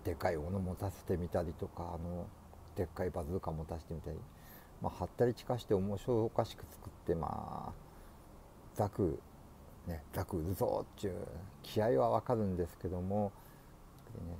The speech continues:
ドムよりでかい武器を持ってるのはおかしい。ね、やるんだったらドムにでかいの持たせてください。というよ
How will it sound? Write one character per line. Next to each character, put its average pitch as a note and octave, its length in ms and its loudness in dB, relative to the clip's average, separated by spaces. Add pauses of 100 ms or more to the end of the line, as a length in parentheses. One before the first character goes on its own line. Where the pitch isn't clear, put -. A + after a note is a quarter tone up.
(140)
ド C#3 100 10
ム E3 120 4
よ G2+ 100 6
り C#2+ 160 0 (240)
で F2+ 120 2
か C3 140 0
い C3+ 60 4
武 E2 160 -2
器 - 120 -8
を C#2 100 0
持 D2+ 160 -2
っ - 20 -2
て - 200 -2
る E2 120 -2
の D#2 40 -4
は D2 100 -6 (840)
お - 80 -2
か D#2 120 -6
し - 200 -12
い。 - 20 -20 (1600)
ね、 - 60 -12 (840)
や F2 60 2
る C3 100 4
ん D3 60 2
だ G#2+ 80 4
っ F#2+ 40 -2
た - 120 2
ら A2+ 160 2
ド F#2+ 120 4
ム F#2 100 4
に D2 140 0 (160)
で E2+ 80 0
か F2 120 -4
い E2+ 60 -2
の D#2 60 -4
持 D2+ 140 -4
た D2+ 120 -8
せ - 80 -12
て - 60 -14
く - 40 -14
だ - 60 -14
さ - 60 -14 (1600)
い。 - 40 -10
と G#2+ 60 -2
い F#2 200 2
う - 20 2
よ F2+ 80 0